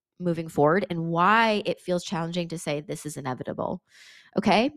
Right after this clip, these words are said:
And then we talked about the two things that I want you to do. Find expanders in your life, coaches, um,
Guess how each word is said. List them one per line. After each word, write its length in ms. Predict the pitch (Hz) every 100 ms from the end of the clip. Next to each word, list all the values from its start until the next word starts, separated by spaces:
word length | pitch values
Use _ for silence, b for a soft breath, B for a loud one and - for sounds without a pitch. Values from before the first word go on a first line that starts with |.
| -
And 140 | 190
then 180 | 190 196
we 80 | 202
talked 300 | 190 180 -
about 220 | 180 151
the 60 | -
two 240 | - 247
things 300 | 254 214 196
that 100 | 185
I 20 |
want 220 | 170 170 -
you 60 |
to 60 | 156
do. 300 | 185 165 -
Find 400 | - 190 190 220
expanders 640 | 226 - - 175 175 170
in 80 | 170
your 140 | 165
life, 260 | 170 117 - B B -
coaches, 640 | - 233 233 - 156 143 - B B B -
um, 240 | 151 139